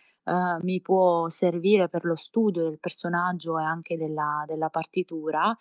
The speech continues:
E sicuramente io sono molto, molto felice di ritornare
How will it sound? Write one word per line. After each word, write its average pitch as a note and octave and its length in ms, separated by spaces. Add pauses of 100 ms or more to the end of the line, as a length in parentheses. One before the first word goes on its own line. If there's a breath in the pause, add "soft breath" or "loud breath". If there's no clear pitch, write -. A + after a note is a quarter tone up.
(460 loud breath)
E F#3 320
sicuramente G3 760
io D#3 680
sono F3 240
molto, F3 540
molto F3+ 720
felice D#3+ 500
di D#3+ 140
ritornare D#3+ 880